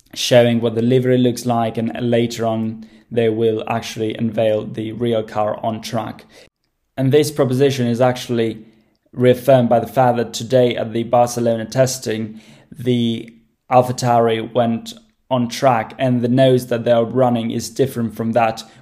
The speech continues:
which they showed on the promotional car. So I think it is fair to say that all these cars we are seeing at the promotional events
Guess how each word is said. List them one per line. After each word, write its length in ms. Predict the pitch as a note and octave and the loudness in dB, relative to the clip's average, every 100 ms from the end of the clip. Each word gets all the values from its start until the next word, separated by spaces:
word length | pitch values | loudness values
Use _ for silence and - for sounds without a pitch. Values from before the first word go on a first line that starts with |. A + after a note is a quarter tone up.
| - | -8
which 260 | A#2 - | -6 -6
they 400 | A#2+ A2+ A2 - | -2 -2 -2 -8
showed 500 | - - B2 A2+ A2 | -12 -2 2 2 0
on 280 | - A#2+ A2+ | -6 -4 -4
the 340 | A2+ A2+ A2+ - - | -4 -6 -8 -12 -12
promotional 500 | - B2 A#2 - B2 | -4 0 0 -2 -8
car. 440 | B2 - A2+ G#2 G#2 - _ | -8 -2 -2 -2 -8 -20 _
So 320 | - D3+ C#3 | -2 2 2
I 140 | - D#3 | 2 -2
think 480 | D3+ C3+ B2+ B2+ - | 0 2 2 0 -4
it 100 | C#3 | -4
is 140 | B2+ C3+ | -2 2
fair 200 | C3+ C3+ | 4 4
to 100 | C3 | 0
say 280 | - A#2+ | -2 -2
that 300 | A#2 A#2 A#2 - | 0 -2 -2 -4
all 200 | C3 C3+ | -2 0
these 240 | C3 B2+ | 0 -4
cars 400 | - A#2+ A2+ - - _ _ | -2 -2 -2 -4 -14 _ _
we 260 | C3 C3 B2+ | 0 4 4
are 220 | A#2+ A#2 | 2 0
seeing 420 | A#2 A#2+ A2+ G#2+ | -4 -2 -2 -2
at 280 | G#2 A2+ G#2+ | -6 -6 -6
the 260 | A2+ A2+ A2 | -6 -6 -8
promotional 640 | - A2+ A#2+ A#2+ A#2+ A#2 | -6 0 0 0 -2 -2
events 500 | A2 A2+ A2+ A2+ - | 0 0 -2 -6 -10